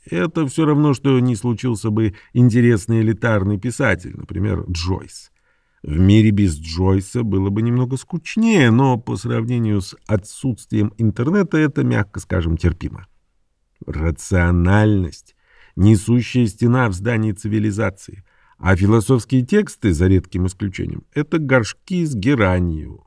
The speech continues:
С ними мило, и без них тоже мило. Наверное, милее всё-таки с ними. Пусть будут. Это называется факультативность.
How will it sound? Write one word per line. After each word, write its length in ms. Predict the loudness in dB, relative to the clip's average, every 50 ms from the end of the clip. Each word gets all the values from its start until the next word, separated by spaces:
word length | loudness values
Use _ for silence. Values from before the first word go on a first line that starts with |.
| _
С 200 | _ -20 -10 -4
ними 480 | 0 2 4 4 4 4 4 4 2 2
мило, 600 | 2 2 2 2 2 2 0 0 -2 -6 -12 -20 _ _ _ _ _ _ -2
и 80 | 0 2
без 280 | 4 4 4 4 4
них 360 | 4 6 6 4 2 0 -6 _ _ _ -4
тоже 400 | 0 2 2 2 2 2 2 0
мило. 440 | 0 -2 -4 -8 -12 -16 -18 -20 -20 _ _ _ _ _ _ _ _ _ _ _ _ _ _ _ _ _
Наверное, 800 | -4 0 2 4 4 4 4 4 4 4 4 4 2 0 -2 -6 _
милее 340 | 0 2 4 4 4 4 2
всё-таки 380 | 0 -2 -6 -6 -6 -8 -10 -10
с 140 | -6 -4
ними. 400 | -2 -2 -2 -2 -4 -8 -12 -16 -20 _ _ -10 -2 0
Пусть 200 | 0 2 2 0
будут. 440 | -4 -4 -6 -10 -16 _ _ -20 -20 -20 _ _ _ 0
Это 220 | 0 2 2 4
называется 540 | 4 4 4 4 4 4 4 2 2 -2 -4
факультативность. 1080 | -2 -4 -4 -4 -4 -4 -4 -4 -4 -6 -10 -14 -14 _ -20 -20 -20 -20 -20 -20 _